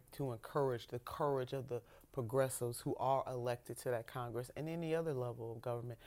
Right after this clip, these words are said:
So we gotta keep, we gotta keep pushing, because the corporatist wing of the Democratic Party will do every and anything that it can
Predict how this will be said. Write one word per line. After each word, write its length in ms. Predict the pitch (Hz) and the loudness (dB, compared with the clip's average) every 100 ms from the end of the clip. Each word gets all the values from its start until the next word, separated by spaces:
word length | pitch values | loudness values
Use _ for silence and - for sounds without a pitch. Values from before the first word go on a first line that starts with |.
| - - | -18 -8
So 140 | - 170 | 0 2
we 80 | |
gotta 200 | 202 185 | 4 4
keep, 260 | 170 185 160 - - | 2 -2 -6 -8 -10
we 80 | 156 | -2
gotta 180 | 165 156 | 0 0
keep 280 | - 143 - | -2 -6 -2
pushing, 420 | 143 131 131 123 | -2 -2 -4 -4
because 400 | 127 139 127 123 | -4 2 2 0
the 80 | - | -2
corporatist 480 | - 151 165 151 139 | 4 4 4 0 0
wing 240 | 139 135 | 0 0
of 80 | 127 | -2
the 60 | 123 | -2
Democratic 500 | 127 123 131 123 - | -4 -2 -2 -2 0
Party 320 | 127 120 120 | 2 2 2
will 280 | 120 135 127 | 2 4 4
do 280 | 123 120 - | 0 -2 -2
every 400 | 127 135 135 135 | 0 2 0 -2
and 100 | 123 - - | -4 -10 -6
anything 680 | 147 151 139 - 120 113 123 | -2 0 -2 -4 -8 -8 -4
that 160 | 127 113 | -4 -4
it 120 | - | -6
can 420 | 135 127 120 | -4 -4 -4